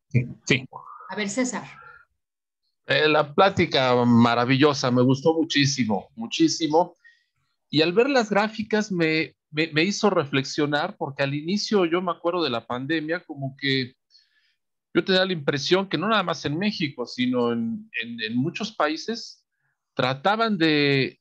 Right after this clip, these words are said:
Speaker 1: de, de predecir como una sola campana, tengo esa impresión.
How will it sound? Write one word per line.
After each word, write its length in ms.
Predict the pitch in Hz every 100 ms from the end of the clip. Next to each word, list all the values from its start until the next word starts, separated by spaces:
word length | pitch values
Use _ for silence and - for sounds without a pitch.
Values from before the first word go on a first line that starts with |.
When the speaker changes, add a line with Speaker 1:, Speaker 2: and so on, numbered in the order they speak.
| _ -
Speaker 1:
de, 440 | 131 131 131 104
de 120 | 131
predecir 680 | 131 131 127 131 117 180 196
como 240 | 196 151 143
una 220 | 196 175
sola 360 | - 160 165
campana, 680 | - 147 151 139 202 202 139
tengo 220 | - 165 160
esa 160 | 185
impresión. 760 | 151 139 127 123 143 131 180 -